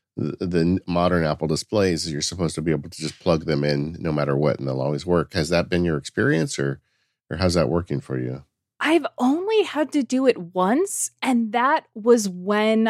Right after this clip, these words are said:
Speaker 2: I had, uh, Vent-, uh, Beta Ventura running off of a hard drive.
Speaker 1: Sure.
Speaker 2: So a lot of things w-, <laughs> were probably just going wrong in that situation. And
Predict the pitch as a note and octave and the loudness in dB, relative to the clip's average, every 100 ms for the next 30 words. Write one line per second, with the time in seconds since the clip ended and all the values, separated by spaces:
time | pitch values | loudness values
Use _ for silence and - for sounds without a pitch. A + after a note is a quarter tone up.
0 | - - G3 G#3 F#3+ - G3+ G3 G3+ G3+ | 0 0 2 2 0 -6 0 2 4 2
1 | G3 F#3+ G3 G3 F#3 - F3+ G3 F#3+ - | 0 0 0 4 4 2 0 2 2 0
2 | - F3+ F#3+ F3 F#3 G#3 G#3+ F3 F#3 F3 | 2 2 2 2 2 4 2 0 -4 -4
3 | G3+ G3 F#3 E3 - F#3+ F#3 F3 F3 F#3 | 0 2 4 2 0 -2 2 4 4 2
4 | F3+ - - D#3+ E3 G#3+ F3+ E3 - F3 | 0 -4 0 2 2 0 2 2 2 0
5 | E3+ E3+ A#3 B3 B3+ B3+ C4+ - - - | 2 0 0 2 2 0 -4 -12 -20 -2
6 | - A3 G3+ F#3 D#3+ - E3 B3 D#4 F4+ | 2 4 2 0 -4 -8 -4 -2 0 2
7 | D#4+ A#3 F#3+ G#3+ F#3+ F3+ E3+ - - _ | 2 0 0 0 2 2 2 -2 -10 _
8 | F#3+ G3+ G3+ G3 G3 A#3 F#3+ G3+ A#3 F4 | -2 0 2 0 2 0 0 -2 -2 0
9 | G3 F#3 F3+ F#3 F#3+ D#3+ A#3+ - E3+ A3 | 0 0 -2 0 0 0 -2 -2 0 2
10 | F#3 G3 F3+ F3+ F3+ F3+ F#3 B3 F#3 - | 4 2 0 0 2 0 0 0 0 -2
11 | G3+ - G3 F#3+ F3+ F3+ D#3 D#3 B3+ - | -2 -2 0 2 2 0 -4 -6 -12 -16
12 | - - _ A#3+ A#3+ A3+ G#3+ | -16 -18 _ 0 2 2 0